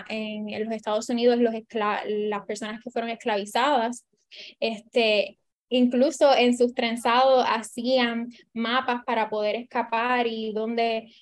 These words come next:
dónde podían ir y tener espacios seguros. Así que es simple, es, es mucho más que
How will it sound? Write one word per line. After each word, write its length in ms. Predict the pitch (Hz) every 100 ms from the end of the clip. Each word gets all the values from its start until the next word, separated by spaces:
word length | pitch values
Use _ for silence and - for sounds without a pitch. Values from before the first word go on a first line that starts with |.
| _
dónde 400 | 226 226 226 240
podían 580 | 233 240 226 226 220 220
ir 300 | 240 247 254
y 80 | 240
tener 240 | 226 214
espacios 460 | 233 - 220 233 240
seguros. 500 | 214 202 294 269 208
Así 300 | 214 - 214
que 320 | 214 202 - _ _ _ _ _ -
es 220 | - 247 247
simple, 680 | 277 269 294 285 269 262
es, 220 | 247 - -
es 220 | 254 262
mucho 360 | 269 320 330 269
más 380 | 277 294 285 -
que 320 | 247 226 220